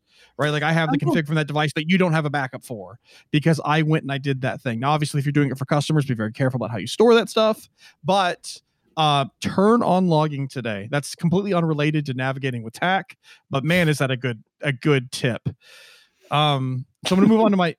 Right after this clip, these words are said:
Speaker 1: my second point here, and it's insecurity. Uh, I think this kind of goes right on, hand in hand with pride. Um, trying to one-up tac doesn't win you any prizes, um, at, at the end of the day.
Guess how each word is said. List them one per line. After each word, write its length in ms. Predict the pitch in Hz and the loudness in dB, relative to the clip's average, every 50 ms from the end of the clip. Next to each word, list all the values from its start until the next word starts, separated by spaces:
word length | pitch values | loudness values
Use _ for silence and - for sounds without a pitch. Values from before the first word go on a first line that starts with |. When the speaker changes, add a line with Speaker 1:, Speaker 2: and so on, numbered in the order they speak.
| _ - | _ -2
Speaker 1:
my 80 | 165 165 | 0 0
second 240 | 156 202 185 180 160 | 2 2 2 2 2
point 200 | 160 180 156 147 | 2 2 2 2
here, 160 | 160 156 147 | 2 2 2
and 80 | 143 143 | 2 0
it's 120 | 135 - | -2 0
insecurity. 800 | - 160 165 - 160 139 - 151 143 135 127 113 107 101 98 107 _ _ _ _ _ _ _ - - _ _ - | 0 0 0 0 -2 -4 -2 -2 -2 -2 -2 -4 -6 -10 -12 -14 _ _ _ _ _ _ _ -20 -20 _ _ -4
Uh, 60 | 131 | -2
I 100 | 135 143 | 0 0
think 120 | 143 180 180 | 0 0 -2
this 100 | 165 - | -2 0
kind 180 | - 185 175 | 0 0 2
of 100 | 165 165 | 0 0
goes 180 | 156 160 160 139 | 0 -2 -2 0
right 120 | 160 160 156 | 0 0 0
on, 160 | 151 156 - _ - | -2 -4 -8 _ -6
hand 180 | 160 160 170 160 | -2 0 2 2
in 60 | 147 | 2
hand 180 | 151 156 165 151 | 2 2 0 -2
with 120 | 143 - | 0 0
pride. 460 | - - 147 147 160 175 185 202 202 - - - - - _ _ _ _ _ - | 2 2 4 4 2 2 0 -2 -4 -8 -14 -16 -16 -18 _ _ _ _ _ -8
Um, 180 | - 135 135 139 | -4 -4 -4 -2
trying 260 | - 185 175 196 202 | 0 2 2 4 6
to 80 | 190 185 | 6 6
one-up 280 | 170 175 180 185 - - | 6 6 4 2 0 0
tac 280 | - - 170 180 - - | 0 0 0 2 2 2
doesn't 220 | 170 156 160 127 | 4 4 4 4
win 120 | 156 160 | 2 2
you 120 | 160 156 160 | 4 4 4
any 140 | 151 151 143 | 2 2 0
prizes, 600 | 131 139 123 123 123 113 104 92 - - - _ _ _ _ _ _ _ _ _ - | -2 -4 -4 -4 -6 -8 -10 -14 -16 -18 -20 _ _ _ _ _ _ _ _ _ -4
um, 600 | 156 143 139 135 131 127 127 123 120 120 120 - _ - | -2 0 0 2 0 0 -2 -4 -6 -8 -10 -12 _ -8
at, 180 | 147 147 143 - | -6 -6 -6 -4
at 140 | 156 147 131 | -6 -6 -4
the 60 | 151 | -4
end 80 | 143 143 | -4 -4
of 60 | 131 | -4
the 60 | 131 | -6
day. 400 | 123 131 123 113 113 113 110 - | -6 -8 -8 -8 -10 -12 -12 -10